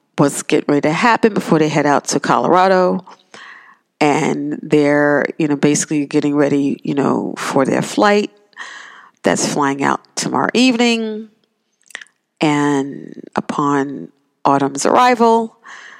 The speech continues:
Noelle was just transfixed on what Peter once was. Right.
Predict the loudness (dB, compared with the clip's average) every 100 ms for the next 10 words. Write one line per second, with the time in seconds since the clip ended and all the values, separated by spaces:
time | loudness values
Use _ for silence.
0 | -20 -20 _ _ _ _ _ _ 0 2
1 | 4 4 2 0 -2 0 0 0 0 0
2 | 0 -2 -2 -2 0 -4 -4 _ -4 -2
3 | 0 -2 0 0 2 2 -2 -8 _ _
4 | _ _ _ _ -6 0 0 0 -2 -2
5 | -4 -8 -10 _ _ _ _ _ _ _
6 | _ _ _ _ _ _ _ _ _ _
7 | _ _ _ _ _ _ _ _ _ _
8 | _ _ _ -20 -20 _ _ _ _ -20
9 | -20